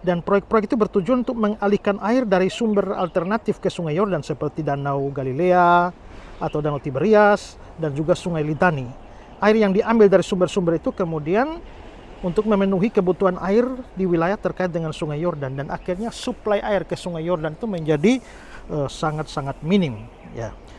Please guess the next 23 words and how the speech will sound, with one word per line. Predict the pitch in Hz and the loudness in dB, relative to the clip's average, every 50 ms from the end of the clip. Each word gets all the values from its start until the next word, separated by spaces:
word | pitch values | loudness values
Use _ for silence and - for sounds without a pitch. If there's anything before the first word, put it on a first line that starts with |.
| - - - - | -20 -20 -16 -10
Juga | - 160 262 214 190 277 302 302 302 302 302 302 - | -2 0 0 4 6 8 8 8 8 6 4 2 0
pemindahan | - 247 226 247 240 240 240 247 254 | 0 2 2 4 6 6 6 6 6
air | 247 233 214 226 | 4 4 4 4
di | 214 | 2
Sungai | - 226 214 208 208 | 2 2 2 4 4
Yordan | 233 233 233 285 277 | 4 4 2 2 0
menjadi | 254 233 208 220 220 214 | 2 2 4 4 2 2
sumber | - 247 214 202 196 | 0 0 0 0 0
konflik | - - 311 302 - - 208 160 156 180 | 2 2 2 2 2 -2 -6 -2 0 0
dan | 175 | 0
ketegangan | 165 185 - - 185 175 196 190 190 180 | 0 -2 -4 -2 0 0 0 0 0 0
di | 165 | 0
antara | 170 160 165 156 170 160 156 | 0 0 0 0 0 0 0
negara-negara | 156 160 160 156 160 156 147 151 160 165 160 160 185 | 0 -2 -2 0 0 0 0 -2 0 2 2 2 2
ini. | 190 170 127 113 - - - - - - - - - - - - | 2 0 -2 -6 -12 -18 -20 -20 -20 -20 -20 -20 -20 -12 -6 -4
Karena | 160 156 165 180 208 226 - 160 | -2 -2 0 0 0 0 0 0
air | 160 175 226 233 - 277 320 - - - - | -2 -2 -2 -4 -8 -14 -16 -16 -18 -12 -10
adalah | 139 135 143 127 143 143 | -8 -8 -6 -6 -6 -6
sumber | - - 165 139 147 143 143 | -6 -6 -6 -6 -4 -4 -4
yang | 143 131 127 | -4 -6 -6
sangat | - 151 139 135 131 - | -6 -8 -6 -6 -6 -6
penting, | 147 143 - 214 185 156 156 | -8 -6 -4 -2 -2 0 0
ya. | 185 220 | 0 -2